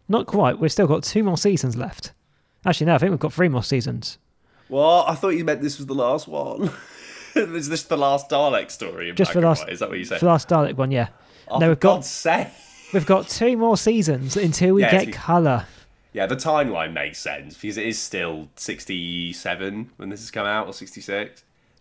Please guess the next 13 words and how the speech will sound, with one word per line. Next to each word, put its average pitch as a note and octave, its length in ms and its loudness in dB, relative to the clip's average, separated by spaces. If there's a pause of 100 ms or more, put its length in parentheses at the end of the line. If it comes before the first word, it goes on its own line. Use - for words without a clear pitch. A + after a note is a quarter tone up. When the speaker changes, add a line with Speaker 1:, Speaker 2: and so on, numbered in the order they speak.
Speaker 2:
So - 180 -2
Speaker 1:
Sixty-seven. B2+ 480 0 (420)
Speaker 2:
Sixty-seven, F2 680 -6
yeah. D#2+ 360 -2 (560)
So G2 440 -2 (160)
we G2+ 180 -6
are E2+ 160 2
a D#2 60 -4
couple F2 260 -12
years D2+ 240 -6
away D2+ 220 -6
from D#2+ 160 -14
colour. D2 320 -8